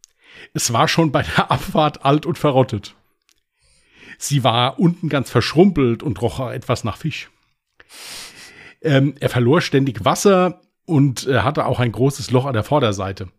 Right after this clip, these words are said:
Jedes Mal, wenn ich sie benutzt habe, wurde das Loch größer und größer und sie wurde nass und es ging irgendwie nicht mehr. Ich glaube, was, äh, was sie den Rest gab, war,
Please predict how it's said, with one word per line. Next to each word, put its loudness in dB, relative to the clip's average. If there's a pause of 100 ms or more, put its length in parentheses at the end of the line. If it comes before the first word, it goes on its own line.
(360)
Jedes 0
Mal, 4
wenn 2
ich -4
sie -6
benutzt 2
habe, 2
wurde 0
das -4
Loch 0
größer 2
und -4
größer 0
und -2
sie -6
wurde -4
nass -6 (640)
und -12
es -12
ging 2
irgendwie -8
nicht -12
mehr. -8 (1300)
Ich -6
glaube, 2
was, -2
äh, -2
was -2
sie -8
den 2
Rest -2
gab, -8
war, -4